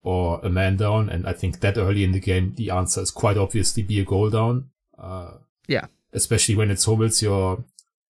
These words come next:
Speaker 1: uh, best central defender. Uh, Dortmund obviously had to make a change then. I think it was Bino Gittens coming off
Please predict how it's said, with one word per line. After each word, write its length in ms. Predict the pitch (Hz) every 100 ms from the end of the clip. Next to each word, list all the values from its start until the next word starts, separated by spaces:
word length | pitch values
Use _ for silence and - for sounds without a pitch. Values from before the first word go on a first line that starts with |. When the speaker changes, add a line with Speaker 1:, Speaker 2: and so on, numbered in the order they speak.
| _ _ _ -
Speaker 1:
uh, 300 | 95 92 87 -
best 240 | 117 -
central 300 | - 101 104
defender. 640 | 98 - 110 113 113 117 -
Uh, 300 | - - - -
Dortmund 340 | 104 85 98
obviously 380 | 92 101 - 107
had 160 | 95
to 80 | -
make 160 | 92 87
a 40 |
change 360 | - 113 101 -
then. 400 | 110 98 98 -
I 80 | 98
think 260 | - 95
it 80 | 87
was 180 | 90 87
Bino 220 | - 98
Gittens 300 | 92 107 104
coming 280 | - 110 104
off 180 | 101 104